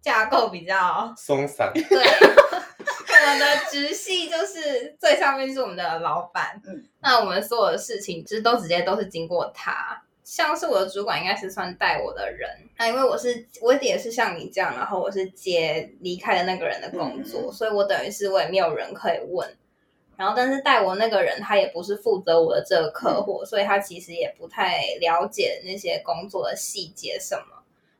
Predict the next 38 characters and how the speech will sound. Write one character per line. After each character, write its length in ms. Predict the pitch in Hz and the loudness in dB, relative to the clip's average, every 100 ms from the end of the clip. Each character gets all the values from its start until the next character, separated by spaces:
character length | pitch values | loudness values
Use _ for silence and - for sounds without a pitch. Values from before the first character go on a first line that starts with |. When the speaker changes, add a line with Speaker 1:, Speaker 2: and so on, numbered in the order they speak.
| - | -6
Speaker 1:
但 160 | 349 | -4
是 60 | 254 | -2
他 140 | 262 262 | 0 -2
至 160 | 262 | -2
少 220 | 240 180 | 0 2
会 120 | 202 196 | 4 2
从 600 | - 175 170 160 165 202 | 0 -6 -6 -10 -14 -14
他 300 | - 214 214 | -4 0 0
的 320 | 214 175 156 - | 0 -2 -2 -8
客 260 | - 196 | -4 -2
户 240 | 196 202 190 | 0 -4 -4
的， 580 | 165 151 - - - - _ - | -8 -8 -10 -12 -16 -20 _ -12
呃， 340 | 175 160 165 | -6 -4 -4
方 340 | 180 254 285 | -2 -2 0
式 280 | 330 339 240 | -4 -4 -2
吧， 240 | 185 147 - | -2 -6 -6
然 100 | 202 | -6
后 160 | 185 - | -6 -2
带 300 | 196 170 - | -2 -2 -4
我。 220 | - - - _ | -10 -12 -14 _
然 180 | - 185 | -14 -10
后 180 | 220 196 | -6 -4
而 140 | 208 | -2
且 60 | 220 | -2
我 140 | 175 | -4
觉 100 | 180 | -6
得 60 | 190 | -6
他 180 | 214 208 | -2 -2
很 180 | 190 | -4
厉 160 | 196 196 | -6 -6
害， 200 | 208 165 | -6 -6
是 120 | 202 | -6
他 200 | 196 190 | -4 -4
超 340 | 185 - 196 226 | -4 -2 0 0
级 180 | 185 | -2
会 160 | 180 202 | -4 0
用 140 | 196 | 0
Excel， 480 | 170 156 - 175 156 | -2 -12 -12 -8 -6